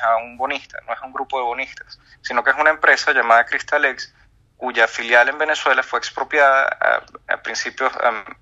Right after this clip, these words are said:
antes de la década pasada, creo que fue en el año dos mil ocho, si no me equivoco, este, y había un laudo arbitral que, que ordenaba al gobierno venezolano pagar en torno a uno punto cuatro mil millones de dólares,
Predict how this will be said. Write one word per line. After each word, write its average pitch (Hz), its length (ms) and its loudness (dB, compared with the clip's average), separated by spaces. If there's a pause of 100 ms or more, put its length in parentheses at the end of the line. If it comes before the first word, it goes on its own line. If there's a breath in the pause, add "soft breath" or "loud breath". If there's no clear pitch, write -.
(160)
antes 127 300 2
de 117 80 -4
la 113 100 2
década 113 240 0
pasada, 135 300 2
creo 123 140 -10
que - 40 -18
fue 127 100 -4
en 120 60 -6
el 117 80 2
año 120 140 0
dos 120 100 -4
mil 135 140 0
ocho, 147 240 -2
si - 80 -10
no 120 80 -12
me 123 60 -6
equivoco, 147 340 -2 (580 loud breath)
este, - 640 -2
y 175 340 -4 (260 loud breath)
había 127 240 2
un 139 120 0
laudo 147 280 2
arbitral 156 640 2
que, 120 380 -4
que 131 60 -4
ordenaba 127 340 2
al 139 80 0
gobierno 120 240 -6
venezolano 143 560 -2
pagar 120 220 0
en 127 100 -10
torno 131 300 -6
a 127 40 -2
uno 120 200 -8
punto 127 180 -14
cuatro 117 240 -8
mil 127 400 -16
millones 120 400 -4
de 135 60 -2
dólares, 131 520 0